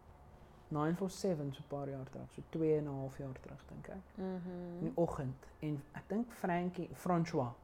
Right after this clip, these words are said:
Speaker 1: van die Bang Bang Breakfast.
Speaker 2: Mhm.
Speaker 1: Ehm, hy het dit sy Instagram bio of ietsie gemaak, want die guru, soos 'n legit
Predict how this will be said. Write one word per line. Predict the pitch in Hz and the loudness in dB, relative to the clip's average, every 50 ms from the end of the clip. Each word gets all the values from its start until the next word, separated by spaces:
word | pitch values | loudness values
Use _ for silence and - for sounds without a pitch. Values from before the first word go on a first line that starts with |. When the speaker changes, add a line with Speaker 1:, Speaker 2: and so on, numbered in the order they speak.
| - - - - - - | -18 -20 -20 -20 -8 -4
Speaker 1:
van | - 151 143 143 143 | 0 0 2 2 2
die | 143 | 4
Bang | 135 143 139 143 143 | 4 4 4 4 4
Bang | 143 139 139 139 | 4 4 4 4
Breakfast. | 135 139 143 139 - - 175 175 170 | 4 4 4 2 -2 -4 -4 -4 -4
Speaker 2:
Mhm. | 185 185 190 190 190 185 185 180 175 208 240 262 - - - - - - - - | -2 -2 0 0 0 0 0 0 0 -2 -2 -4 -6 -12 -18 -20 -20 -18 -8 -2
Speaker 1:
Ehm, | 147 139 131 127 127 131 127 123 127 135 - - - - - | 2 4 6 6 6 6 4 2 0 -4 -8 -12 -18 -8 -2
hy | 123 131 135 143 156 160 160 | 0 2 4 6 6 6 6
het | 160 151 | 6 6
dit | 156 151 156 - | 4 4 2 0
sy | 160 139 - | -4 -4 0
Instagram | - 165 170 - 185 180 180 175 175 165 | 0 0 0 0 2 2 2 4 4 4
bio | 156 151 147 156 160 160 160 | 2 2 2 0 0 0 0
of | 151 151 - | -2 -4 -6
ietsie | - 156 - - - | -10 -12 -14 -14 -10
gemaak, | - 147 147 143 147 - | -8 -6 -6 -6 -6 -6
want | - 143 143 139 127 | -4 -2 -2 2 4
die | 151 175 190 165 147 | 6 6 6 6 6
guru, | 135 147 151 143 131 131 131 151 - - - - - - - - - - | 4 4 4 4 4 2 0 0 -2 -8 -14 -18 -20 -20 -20 -20 -20 -16
soos | - - 190 175 | 0 4 6 10
'n | 208 208 202 185 | 12 12 12 12
legit | 180 175 151 127 135 160 170 185 180 - - - | 12 12 10 8 8 10 10 8 8 4 -4 -12